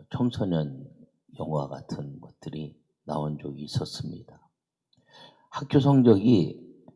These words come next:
행복의 순서가 아니라는 거죠. 마찬가지로 내가 얼마나 뭘 많이 가지고 있느냐, 이게, 에,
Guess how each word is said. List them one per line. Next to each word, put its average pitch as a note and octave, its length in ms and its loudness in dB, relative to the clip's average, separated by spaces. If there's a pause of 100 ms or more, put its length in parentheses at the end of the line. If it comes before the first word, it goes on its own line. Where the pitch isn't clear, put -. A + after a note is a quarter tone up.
(480)
행복의 D3 540 0
순서가 - 480 -8
아니라는 E2+ 560 -8
거죠. - 440 -18 (920)
마찬가지로 F2+ 1000 0 (580)
내가 G2+ 160 2
얼마나 F#2 340 4
뭘 G2 240 2
많이 G2 340 -2
가지고 A2 420 -6
있느냐, F2 640 -2 (360)
이게, F#2+ 500 -4 (800)
에, D2 60 -14